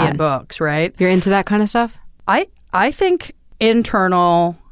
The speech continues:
Speaker 2: well-being and happiness really shows.
Speaker 1: No, I meant, like, the jaw exercises and
Speaker 2: Oh,
Speaker 1: stuff.
Speaker 2: yeah.
Speaker 1: Okay, we'll talk about that in a
Speaker 2: Definitely.
Speaker 1: bit.
Speaker 2: Yeah,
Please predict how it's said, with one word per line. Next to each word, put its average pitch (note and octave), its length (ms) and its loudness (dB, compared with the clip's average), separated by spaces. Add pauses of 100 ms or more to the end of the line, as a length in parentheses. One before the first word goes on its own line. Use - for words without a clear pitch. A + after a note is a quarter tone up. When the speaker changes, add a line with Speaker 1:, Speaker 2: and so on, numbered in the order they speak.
Speaker 2:
well-being D#3+ 440 0
and D#3 80 -2
happiness D3 400 -4
really C3+ 180 -10
shows. - 400 -8
Speaker 1:
No, G3+ 100 2
I F#3 60 2
meant, F#3+ 180 0
like, F3+ 160 -4
the E3+ 80 -4
jaw E3 260 0
exercises D#3+ 680 -8
and E3+ 120 -12
Speaker 2:
Oh, G#3+ 60 0
Speaker 1:
stuff. C#4+ 60 2
Speaker 2:
yeah. D#4 180 -2 (260)
Speaker 1:
Okay, F3+ 180 -2
we'll F3 100 0
talk F3+ 200 2
about D#3+ 200 2
that D#3 140 0
in E3+ 60 -2
a - 20 -2
Speaker 2:
Definitely. D3 200 -2 (100)
Speaker 1:
bit. - 60 -14
Speaker 2:
Yeah, A#3 220 0